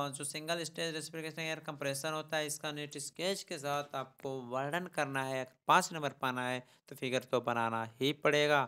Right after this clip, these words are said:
फिगर किसका होना चाहिए? सिंगल स्टेज रेसिप्रोकेटिंग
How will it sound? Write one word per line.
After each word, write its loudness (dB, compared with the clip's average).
फिगर 6
किसका 4
होना 6
चाहिए? 2
सिंगल 0
स्टेज 0
रेसिप्रोकेटिंग -2